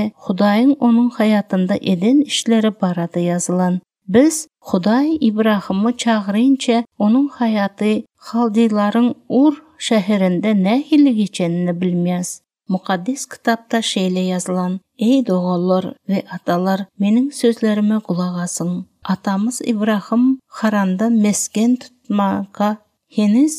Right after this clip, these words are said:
Месопотамиядәге аңа шөһрәтле Худай күренде. Худай аңа үз йортын, кавымдашларын ташла да, минем саңа күргәзчәк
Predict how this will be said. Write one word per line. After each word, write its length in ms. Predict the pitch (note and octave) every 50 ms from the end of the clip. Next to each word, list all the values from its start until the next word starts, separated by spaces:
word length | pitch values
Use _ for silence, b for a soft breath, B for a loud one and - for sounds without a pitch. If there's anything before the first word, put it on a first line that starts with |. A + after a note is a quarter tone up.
| - - - _ _
Месопотамиядәге 1300 | - G#3+ G#3+ - - G3+ - - G3+ F#3+ F#3+ - - A#3+ C#4+ D4 C#4 B3+ A#3 A3 G#3+ G#3+ G#3+ - - G#3+ -
аңа 380 | - G#3+ G3 F#3 G3 A3 B3 C#4 D4+ D#4 - _
шөһрәтле 760 | - - - A3 F#3+ - - F#3+ F#3+ F3+ F3 - - A#3+ B3+
Худай 560 | - - G#3+ F3+ - F#3+ G3+ A3+ B3 C4 C#4 C#4 _ -
күренде. 680 | - F3+ F3 - F3+ F3 E3+ E3+ F3+ F3+ F3+ F#3 - _ _ _
Худай 520 | _ - - F#3+ E3+ - F#3+ A3 B3 C4
аңа 380 | - - A3 G#3 G3+ G3+ G3 G3 G3+ G#3 - _ _
үз 380 | - A3+ A#3 C4+ D4+ C#4+ C#4+ - -
йортын, 720 | G3 F#3+ F#3 F3 - - F#3 F#3 F3+ F#3 F#3 F#3 F#3+ G3+ - _
кавымдашларын 1120 | _ - - A3+ A3+ A#3 A3+ A3+ G#3+ G3 G3 G3 - - - G3+ F#3+ F3+ F3+ F#3 F3+ F#3 F#3 F3+
ташла 520 | F3 - - F#3 F3 - - - G#3+ A#3 B3+
да, 180 | B3 - A#3 A3+ A3+ A3+ - _
минем 420 | - G3 G#3+ G#3+ G#3+ A3+ B3 B3+ B3+
саңа 380 | - - - G#3+ G#3 G#3 G3+ F#3+
күргәзчәк 800 | F3+ G#3 G#3 G3+ - - G3 G3 F#3 - - - G3 F#3+ G3